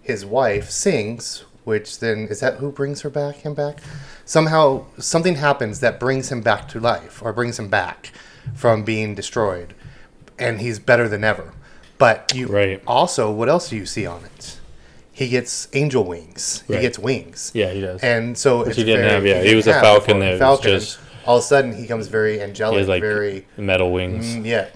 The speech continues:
Speaker 1: he comes to be very, like, a, a symbol.
Speaker 2: Mm.
Speaker 1: Um, and so I just feel like,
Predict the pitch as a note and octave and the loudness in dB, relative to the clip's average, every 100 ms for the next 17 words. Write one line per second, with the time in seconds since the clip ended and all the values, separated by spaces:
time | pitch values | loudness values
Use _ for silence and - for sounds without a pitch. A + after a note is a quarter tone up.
0 | - - A2 A#2 A2 G2+ A2 G#2 A2 A2 | -20 -16 -8 -4 -4 -4 -8 -2 2 2
1 | G2+ G2 G2 F#2+ G2 - A#2+ A2 F#2 - | -2 -4 -4 -6 -10 -6 -6 -4 -8 -10
2 | _ - G#2+ G#2 F#2+ F#2 G2+ A2 G#2 G2+ | _ -12 -8 -4 -6 -6 -4 -2 0 -2
3 | G2+ - _ - - A#2 G#2 G#2 B2+ A#2+ | -6 -16 _ -20 -10 -8 -6 -4 0 2
4 | A2+ A2 A2 - A2+ C3+ - C#3+ B2 A#2+ | 2 2 0 -2 -4 -4 -4 0 2 2
5 | A2+ | -2